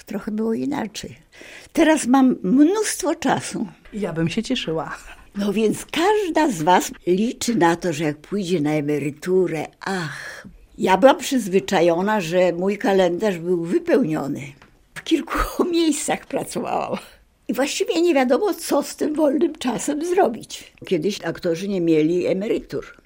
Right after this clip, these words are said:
Speaker 1: bo te emerytury to gdzieś się na początku lat sześćdziesiątych pojawiły oficjalnie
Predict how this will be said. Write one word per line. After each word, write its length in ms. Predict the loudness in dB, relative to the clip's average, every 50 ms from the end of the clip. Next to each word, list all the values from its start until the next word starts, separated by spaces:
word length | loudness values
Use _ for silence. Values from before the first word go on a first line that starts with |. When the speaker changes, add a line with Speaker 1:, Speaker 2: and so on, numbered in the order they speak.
| _ _ _
Speaker 1:
bo 180 | -6 -4 -4 -4
te 160 | 0 2 2 2
emerytury 680 | 4 4 2 2 2 0 0 2 2 2 2 0 0
to 140 | 0 -2 -2
gdzieś 280 | 0 -2 -2 -2 -2
się 120 | -2 -4 -4
na 120 | -4 -4
początku 600 | -4 -4 -4 -2 -2 -2 -2 -4 -6 -6 -2 0
lat 260 | 0 2 0 -2 -4
sześćdziesiątych 840 | -6 -4 -2 -2 -2 -2 -2 -4 -2 -2 -4 -4 -4 -4 -4 -6 -4
pojawiły 500 | -4 -4 -4 -2 -2 -2 0 0 2 2
oficjalnie 960 | 2 0 0 -4 -8 -6 -2 4 6 6 6 6 6 4 2 0 0 -2 -4